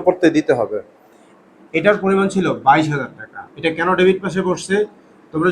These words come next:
যদি তিন নাম্বার নোটটা খেয়াল করো, সেখানে বলা ছিল সকল সম্পদ ও ব্যয় ডেবিট পাশে বসবে। এরপরে এখানে আছে আগাম গ্রহণ। আমরা কি জানলাম? আগাম গ্রহণটা আমাদের জন্য কি? যেটা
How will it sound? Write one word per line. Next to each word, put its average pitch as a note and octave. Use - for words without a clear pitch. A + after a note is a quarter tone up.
যদি F3+
তিন G3
নাম্বার G#3+
নোটটা E3
খেয়াল D#3+
করো, B2+
সেখানে E3
বলা D#3
ছিল B2
সকল D3
সম্পদ D#3+
ও F3
ব্যয় D#3
ডেবিট C#3
পাশে -
বসবে। G2+
এরপরে F3+
এখানে G3+
আছে G3
আগাম G3+
গ্রহণ। D3
আমরা G3
কি G#3
জানলাম? F3
আগাম F3+
গ্রহণটা F3+
আমাদের F3
জন্য F3
কি? F3
যেটা C#3+